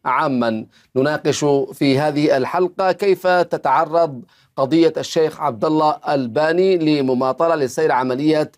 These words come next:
المحاكمة، وبعد سنة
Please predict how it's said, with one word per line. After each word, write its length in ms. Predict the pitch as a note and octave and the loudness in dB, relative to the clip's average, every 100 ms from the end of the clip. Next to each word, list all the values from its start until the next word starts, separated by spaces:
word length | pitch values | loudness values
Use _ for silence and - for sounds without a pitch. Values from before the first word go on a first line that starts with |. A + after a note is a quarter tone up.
| _ _ _ - | _ _ _ -2
المحاكمة، 920 | C#3+ C3+ B2+ D3 C3+ E3+ F3 G3 G#3 - | 0 0 -2 -2 -2 -2 0 -2 -4 -6
وبعد 840 | F3 F3 E3+ D#3+ E3 D#3+ F3 E3+ | -2 2 2 0 -2 0 0 0
سنة 680 | E3 G3 G3 F#3 F#3+ G3 F#3 | -2 -2 -2 0 0 0 -2